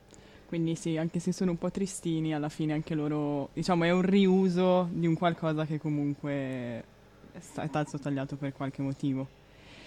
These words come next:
E per quanto riguarda però quindi quello che avverrà dopo ai vostri begli alberini,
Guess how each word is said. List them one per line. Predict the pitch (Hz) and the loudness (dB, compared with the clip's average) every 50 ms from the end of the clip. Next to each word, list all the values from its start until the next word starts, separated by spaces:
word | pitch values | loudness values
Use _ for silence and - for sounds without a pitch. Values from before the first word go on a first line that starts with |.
| - - - - - - - - - - | -20 -20 -20 -20 -20 -20 -20 -12 -2 0
E | 214 208 202 202 202 214 | 2 4 4 4 2 2
per | - - 339 339 | 2 0 -2 0
quanto | - 214 196 202 208 - 220 | 4 4 6 6 6 6 6
riguarda | 202 175 175 180 180 190 185 180 170 | 4 6 4 4 4 4 2 0 0
però | - 170 170 175 | 2 2 0 0
quindi | 165 - 175 170 170 170 170 170 170 170 165 - - - | 2 2 4 6 6 6 6 6 6 4 2 0 -4 -6
quello | - 196 196 202 202 196 190 185 | 0 2 2 4 4 2 2 0
che | - 185 180 | 0 0 0
avverrà | 170 165 156 170 175 165 175 185 190 170 | 0 0 0 0 0 0 2 0 0 0
dopo | 156 160 180 180 170 160 - 156 151 - - | 0 2 2 2 2 0 -2 -2 -4 -4 -2
ai | 156 151 | -2 -2
vostri | 151 160 165 - - - 165 156 | 0 -2 -2 -4 -4 -4 -4 -2
begli | 143 156 156 160 160 156 147 147 | -2 0 0 0 0 0 0 0
alberini, | 147 143 143 143 151 151 143 143 135 127 131 139 143 165 214 233 | 0 -2 -2 -2 -2 -2 0 0 0 0 0 0 0 0 0 -2